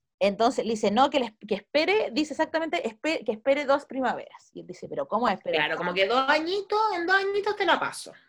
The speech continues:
Speaker 1: Le dijo así como, "Tú sabes quién soy yo, yo tengo ganas de ahí casarme". Y el papá le dice, "No, no, no, espérate un rato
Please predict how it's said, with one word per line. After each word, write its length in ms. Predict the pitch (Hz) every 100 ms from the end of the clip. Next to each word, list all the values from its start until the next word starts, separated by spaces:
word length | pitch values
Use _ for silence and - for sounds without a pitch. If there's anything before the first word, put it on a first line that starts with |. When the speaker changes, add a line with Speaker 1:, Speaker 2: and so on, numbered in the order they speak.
| _ _
Speaker 1:
Le 180 | 220 226
dijo 180 | 269
así 180 | 226 240
como, 280 | 226 226 220
"Tú 120 | 208
sabes 220 | 180 214
quién 160 | 214 202
soy 260 | - 180 185
yo, 520 | 294 294 277 277 285
yo 160 | 208 185
tengo 280 | 190 185 185
ganas 440 | 185 214 214 185
de 300 | 196 220 233 233
ahí 320 | 185 214 240
casarme". 920 | 190 - - 302 311 302 302 302 -
Y 100 | 202
el 80 | 196
papá 260 | 202 196 196
le 80 |
dice, 280 | 196 - 185 175
"No, 140 | 185
no, 100 | 180
no, 300 | 214 330 370 - _ _
espérate 400 | 208 240 247 233
un 100 | 220
rato 440 | 233 277 294 294